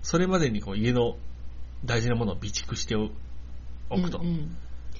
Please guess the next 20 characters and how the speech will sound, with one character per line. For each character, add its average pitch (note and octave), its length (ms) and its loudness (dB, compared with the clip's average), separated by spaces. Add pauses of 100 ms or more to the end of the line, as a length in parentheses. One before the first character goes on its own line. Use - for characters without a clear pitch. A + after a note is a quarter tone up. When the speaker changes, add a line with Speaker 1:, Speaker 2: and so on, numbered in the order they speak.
Speaker 1:
ま F3+ 60 6
あ、 - 20 8
何 G#3 180 10
も A3+ 140 8
な B3 140 8
け F3+ 140 2
れ A3 100 6
ば C3+ 80 6
ち - 100 0
ょ-、 B2+ 60 -2 (280)
買 G#3+ 220 8
い - 80 4
足 A3+ 140 6
し - 20 0
て C#4 120 4
は、 C#4+ 80 12
Speaker 2:
ま F3+ 40 12
あ、 - 40 12
行 B4 60 12
く、 A4+ 120 2